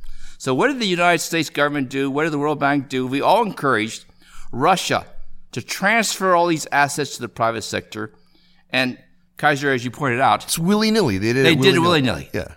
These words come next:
Speaker 1: They gave it away. The oligarchs took it. You did not get a, what I call an equitable or sensible, uh, transfer of resources to the private sector.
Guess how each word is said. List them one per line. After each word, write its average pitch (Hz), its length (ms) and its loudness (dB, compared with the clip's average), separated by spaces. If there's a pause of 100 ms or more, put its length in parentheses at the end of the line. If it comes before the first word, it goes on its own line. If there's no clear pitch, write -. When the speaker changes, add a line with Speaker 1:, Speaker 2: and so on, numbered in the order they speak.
(100)
Speaker 1:
They 143 100 -2
gave 160 320 2
it 160 80 0
away. 131 320 2
The 110 140 -4
oligarchs 156 540 2 (140)
took 151 240 -2
it. 90 100 -8 (440)
You 123 140 -4
did 165 220 0
not 165 300 0
get 143 160 2
a, 127 60 2
what 127 160 0
I 117 80 0
call 120 380 -4
an 113 160 -2
equitable 160 460 0
or 131 120 0
sensible, 135 720 -4 (720)
uh, 98 220 -2 (160)
transfer 151 400 0
of 123 40 -2
resources 120 640 -4
to 110 100 -10
the 101 80 -6
private 101 360 -6
sector. - 440 -10